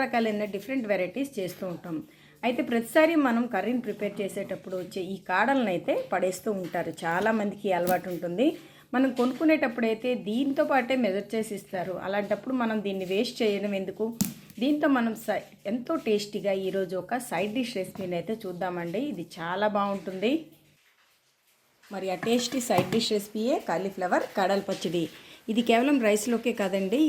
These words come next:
ఎటువంటి టిఫిన్స్లోకైనా దీని టేస్ట్ అయితే చాలా బాగుంటుంది. దీన్ని తయారు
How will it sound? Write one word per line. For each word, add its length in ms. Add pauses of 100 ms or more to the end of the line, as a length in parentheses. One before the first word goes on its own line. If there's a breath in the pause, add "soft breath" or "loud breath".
ఎటువంటి 380
టిఫిన్స్లోకైనా 800
దీని 200
టేస్ట్ 300
అయితే 160 (140)
చాలా 320
బాగుంటుంది. 420 (120)
దీన్ని 220
తయారు 220